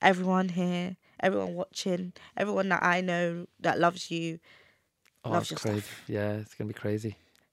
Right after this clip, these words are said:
Speaker 1: So, did you ever doubt yourself? Let me say it to you directly. Did you ever doubt yourself when you first became a teacher?
Speaker 2: Yeah, hundred percent.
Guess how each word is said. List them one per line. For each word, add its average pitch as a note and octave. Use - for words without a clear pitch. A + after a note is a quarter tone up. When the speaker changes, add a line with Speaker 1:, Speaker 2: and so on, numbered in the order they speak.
Speaker 1:
So, A3
did A#3
you C#4
ever B3+
doubt A3+
yourself? F3+
Let E3+
me D#3+
say -
it -
to D#3+
you D#3
directly. D#3
Did F3
you G#3+
ever A#3
doubt A3
yourself D#3
when F3
you E3+
first F3+
became F3
a E3
teacher? D3+
Speaker 2:
Yeah, B2
hundred B2+
percent. A#2